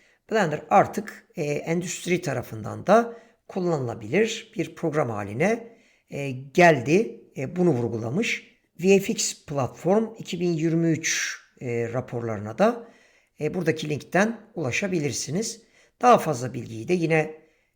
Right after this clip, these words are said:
e, aşağıda paylaşmış. Buradaki linklere giderek bilgi elde edebilirsiniz. Evet arkadaşlar, tanıtımımız bu şekilde. Umut ediyorum bu tanıtım sizlere faydalı olmuştur.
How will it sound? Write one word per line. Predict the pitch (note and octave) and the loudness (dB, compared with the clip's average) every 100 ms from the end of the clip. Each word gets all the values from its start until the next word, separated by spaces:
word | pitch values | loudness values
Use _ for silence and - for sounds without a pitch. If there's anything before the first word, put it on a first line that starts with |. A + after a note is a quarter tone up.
| _ | _
e, | F3 | -10
aşağıda | - E3+ - D3 B2+ | -4 -2 0 -2 -2
paylaşmış. | - E3+ B2+ G#2 - G#3 - - _ | 0 0 0 -4 -6 -6 -6 -8 _
Buradaki | F#3 C3+ B2 - G#3+ G#3+ - _ - | -2 -2 -2 -4 -6 -6 -14 _ -2
linklere | G#3 G#3 B2+ G#2+ | -2 -2 -6 -6
giderek | G#2+ D#3+ C#3+ A3 - - _ - | -6 2 2 2 -2 -18 _ -4
bilgi | E3 C3+ | -2 -2
elde | - A#2 A2 | -2 -2 -2
edebilirsiniz. | A#2 C#3 A#2+ A#2 - A#2 F#3+ - - _ _ | -2 -2 -2 -4 -4 -6 -4 -6 -10 _ _
Evet | - D4+ | 4 6
arkadaşlar, | F#3+ D3+ C#3 A#2 - G2+ - - - | 6 4 0 0 -2 -4 -8 -10 -8
tanıtımımız | - A#3 - D3+ E3 A#3 - | -2 0 2 2 2 0 0
bu | |
şekilde. | F#3+ C#3+ - A#2 A#2 A#3 - - _ - | 0 0 -2 -2 6 6 4 -14 _ 2
Umut | B3 A3+ | 6 6
ediyorum | D#3 C#3+ D#3+ B3 A#3 - | 4 4 8 6 4 -6
bu | A#3 | -4
tanıtım | G#3+ F#3 - F#3 | 0 0 0 -2
sizlere | - D3+ F3 D#3+ | -2 0 4 4
faydalı | E3+ D#3+ D#3+ C#3 | 2 2 4 2
olmuştur. | A2+ G2+ - - A3+ - | -2 -6 -10 -8 -8 -8